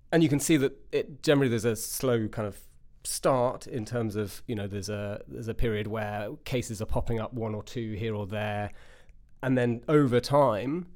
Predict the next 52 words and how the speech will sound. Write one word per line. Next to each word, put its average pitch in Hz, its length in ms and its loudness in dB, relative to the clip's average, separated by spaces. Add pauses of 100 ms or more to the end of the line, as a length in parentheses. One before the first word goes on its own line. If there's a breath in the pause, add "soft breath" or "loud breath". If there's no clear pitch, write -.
(140)
you 113 80 -6
know, 107 100 -2
that 113 120 -4
starts - 260 -4
to - 60 -12
pick 165 200 -2
up, 196 180 4
and 127 100 -2
then 120 120 2
you 113 80 -2
go 113 140 0
into 113 180 -2
sort 113 160 -4
of 107 40 -4
an 113 60 -4
exponential 110 720 -4
growth 123 300 2
phase 101 360 -6
where 101 100 -10
suddenly 107 280 -6
it 104 80 -8
seems 104 280 -6
like 98 220 -8
it's, - 240 -12
it's - 220 -12
doubling 104 380 -6
overnight. 143 560 0 (580 loud breath)
And 131 100 2
then 131 120 6
at - 100 -2
some 135 300 4
point, 113 240 4
you 110 80 -2
know, 104 80 -2
that - 180 -4
tails 98 340 -6
off - 440 -8
as, 107 180 -8 (420)
you 131 120 -8
know, 101 140 -8 (260)
whatever 104 320 -6
measures 98 320 -6
are 104 40 -8
taken, 107 380 -4
or 101 100 -6
naturally, 107 520 -6
you 101 100 -6
know, 98 120 -6
that, 107 240 -10
that, - 160 -10 (160)
that - 180 -6 (300)
the, 104 260 -10